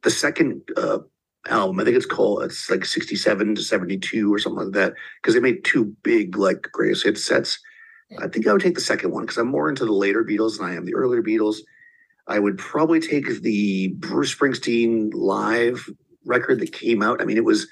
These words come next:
it might have come out in eighty-six, but I'm not cheat. And what else would I take? I would not take classical music 'cause it's not something I really listen to. I think probably, again, going back to my head at that time,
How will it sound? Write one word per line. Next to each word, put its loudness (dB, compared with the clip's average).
it -2
might 2
have 2
come -2
out 2
in 0
eighty-six, -2
but -2
I'm -2
not -6
cheat. -4
And 2
what 0
else -2
would 2
I 0
take? -6
I 2
would 0
not 2
take 2
classical 0
music 2
'cause 0
it's -6
not 0
something -4
I 0
really 2
listen -2
to. 2
I 2
think 2
probably, 2
again, 0
going 0
back 0
to -6
my -2
head -2
at 2
that -4
time, 0